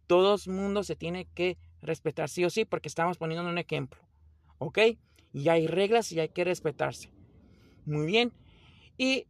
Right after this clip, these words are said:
la última regla, que también puede parecer rara, pero siempre es importante decirlo de esta manera porque es esencial, es la siguiente. Las palabras, y ya lo he dicho muchas veces en algunos videos, las palabras disciplina,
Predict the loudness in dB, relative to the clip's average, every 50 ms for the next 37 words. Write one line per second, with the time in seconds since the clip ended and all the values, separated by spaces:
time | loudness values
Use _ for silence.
0 | _ -8 -2 2 4 4 6 4 4 2 0 -2 -2 0 2 2 4 4 4 2
1 | 2 2 2 0 0 -2 -4 -4 -2 -4 -4 -2 -4 -6 -4 -4 -2 -2 -2 -2
2 | 0 0 0 0 0 -2 -4 -4 -4 -2 0 2 2 0 0 _ -4 -4 -2 -4
3 | -4 -6 -8 -8 -6 -6 -6 -6 -6 -6 -4 -4 -4 -4 -2 -4 -4 -4 -2 -2
4 | -2 -2 -2 -4 -4 -4 0 0 0 0 0 0 -2 -2 -2 -2 -4 -4 -6 -6
5 | -6 -6 -6 -6 -8 -10 -10 _ -6 -6 -6 -6 -10 _ _ _ -20 -20 -20 -20
6 | _ _ 0 0 0 2 0 -4 -2 2 4 4 4 2 _ _ _ _ _ _
7 | _ _ _ _ _ 0 2 2 2 2 0 -2 -2 -4 -4 -4 -4 -6 -6 -6
8 | -8 -10 -10 -12 _ -4 0 0 0 0 0 -2 0 2 2 4 4 4 4 4
9 | 4 2 0 -2 -8 _ _ _ -12 -2 2 2 4 4 4 2 2 0 -2 -2
10 | -4 -6 -6 -6 -4 -4 -4 -4 -4 -6 -6 -6 -6 -6 -4 -4 -4 -4 -4 -4
11 | -6 -8 -8 -10 -10 -8 -6 -4 -4 -6 -8 -12 _ _ -20 -20 -20 -20 _ 0
12 | 2 2 2 2 2 0 2 4 4 4 4 2 0 -2 -4 -10 _ _ _ _
13 | _ _ _ _ _ -18 -10 -6 -4 -4 -2 0 0 -2 -2 -2 -2 -2 -2 0
14 | 0 0 0 -2 -4